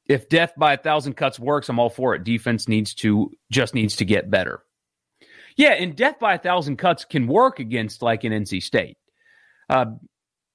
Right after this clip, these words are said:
you know, you're not playing in Alabama this weekend or, or Texas A and M or whoever, but the problem was the death by a thousand cuts thing, the cuts never came 'cause defenses were so good. Gotta be vertical at some point. But I'm, I'm fascinated by this game.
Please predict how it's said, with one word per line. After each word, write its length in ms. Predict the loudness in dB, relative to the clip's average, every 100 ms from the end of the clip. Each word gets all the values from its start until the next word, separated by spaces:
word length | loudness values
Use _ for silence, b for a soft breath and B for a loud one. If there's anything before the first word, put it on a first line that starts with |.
| _ _
you 140 | 2
know, 180 | 2 0 _ _ -2
you're 160 | 0
not 140 | 0 0
playing 240 | -2 0
in 180 | -4 -8 _ _ _
Alabama 460 | 0 0 0 0 0
this 240 | -4 -2
weekend 400 | -4 0 0 2
or, 240 | 2 2 0
or 380 | -2 -4 -4 -12 -6
Texas 340 | -4 -4 0
A 120 | 0
and 100 | 2
M 280 | 0 0 -2
or 80 | -2
whoever, 520 | -2 2 0 0 -6
but 280 | -2 -4 -4 b b _
the 80 | -6
problem 540 | 0 2 4 0 -6
was 280 | -8 -10 -10
the 80 | -6
death 260 | -4 -2
by 140 | 0 0
a 40 |
thousand 360 | 2 0 -2 -2
cuts 280 | -2 -2 -6
thing, 200 | -6 -4
the 60 |
cuts 240 | -2 -4 -2
never 220 | -8 -8
came 360 | -2 -2 -2
'cause 160 | -10 -8
defenses 500 | -6 -6 -6 -10 -8
were 140 | -8
so 200 | -6 -6
good. 300 | -2 -2 -2 -10 _ _ -2
Gotta 180 | -2
be 120 | -2 -6
vertical 380 | -6 -8 -10
at 100 | -10
some 160 | -8 -8
point. 240 | -10 -8 0
But 80 |
I'm, 220 | 2 0 0
I'm 320 | 0 0 -2 -12 _ _
fascinated 540 | 0 0 -2 -4 -4 -2
by 140 | -2
this 180 | -2 -4
game. 340 | -2 0 -2